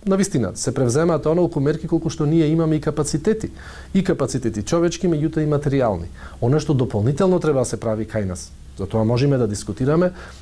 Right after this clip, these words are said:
е навистина ќе треба понатаму да се вложува пред се и над се во зголемување на капацитетите на самите институции, понатаму на набавување на соодветна опрема,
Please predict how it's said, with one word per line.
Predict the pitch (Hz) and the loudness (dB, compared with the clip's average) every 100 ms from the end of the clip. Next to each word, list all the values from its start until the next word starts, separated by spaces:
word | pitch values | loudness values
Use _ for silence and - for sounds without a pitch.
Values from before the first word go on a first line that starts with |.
| - | -2
е | 135 | 0
навистина | 120 - 170 156 | 0 0 0 0
ќе | 131 | 0
треба | 120 131 | 0 0
понатаму | 127 113 135 170 127 | 2 2 2 2 0
да | 113 | 0
се | 104 110 | 0 0
вложува | 107 123 135 127 101 - - - - - | 2 2 4 2 0 -4 -12 -18 -8 -2
пред | 160 160 | 0 0
се | - 151 | 0 2
и | |
над | 143 143 | 4 2
се | - | 0
во | 117 | -2
зголемување | 113 120 120 139 147 151 | 0 0 0 2 2 0
на | 139 | -2
капацитетите | 120 117 113 113 139 151 175 - - - - - | -2 -2 -2 -2 0 0 0 -2 -6 -14 -18 -4
на | 120 | -2
самите | - 135 160 151 | 2 2 2 2
институции, | 113 101 110 104 - 90 | 0 -2 -6 -6 -6 -4
понатаму | - 127 151 175 143 - - - | 0 2 2 0 -2 -6 -16 -4
на | 127 | 0
набавување | 135 117 120 170 190 165 | 2 2 2 2 2 2
на | 147 | 2
соодветна | 139 139 127 165 160 131 | 0 0 2 0 2 2
опрема, | 151 151 107 | 2 0 0